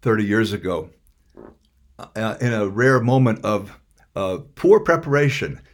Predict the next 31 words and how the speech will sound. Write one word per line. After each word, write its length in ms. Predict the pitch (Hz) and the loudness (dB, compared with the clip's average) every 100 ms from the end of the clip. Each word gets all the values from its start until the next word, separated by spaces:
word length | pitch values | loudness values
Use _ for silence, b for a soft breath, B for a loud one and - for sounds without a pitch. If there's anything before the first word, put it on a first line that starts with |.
| b b | b b
it 80 | |
was 180 | 120 120 | -4 -2
Saturday 640 | - - 175 - 190 135 107 | -2 -4 -4 -2 0 2 2
night, 520 | 104 127 147 76 - | 0 0 -2 -4 -12
and 120 | - | -14
I 100 | - | -10
was 160 | 151 135 | -4 -6
preaching 540 | - - 151 147 156 | -6 -2 -2 0 -2
the 100 | 131 | 0
next 280 | 113 110 - | -2 -2 -6
day, 360 | 92 113 101 80 | -4 -2 -2 -6
and 140 | 113 | -6
I 80 | 107 | -6
just 560 | 104 - 165 123 - - | -6 -6 -2 -2 -4 -6
didn't 320 | 139 131 95 | -2 0 -2
know 140 | 101 | -2
what 180 | 107 107 | 0 0
to 100 | - | -2
do, 280 | 95 104 78 | -6 -6 -6
and 100 | 69 | -6
I 40 | 104 | -4
was 200 | 101 - | -4 -8
tired, 540 | - 120 120 80 67 _ _ _ _ _ - - | -10 -4 -4 -4 -8 _ _ _ _ _ -16 -8
feeling 280 | 143 123 | -4 -2
a 40 | 110 | 0
bit 200 | 107 107 | -2 -2
desperate. 480 | 110 113 - - - b b b b b b b b | -6 -6 -12 -16 -20 b b b b b b b b
I 80 | 117 | -4
phoned 320 | - 131 143 | 0 2 4
a 80 | 107 | 2
friend, 560 | - 139 110 139 - | 2 2 2 0 -8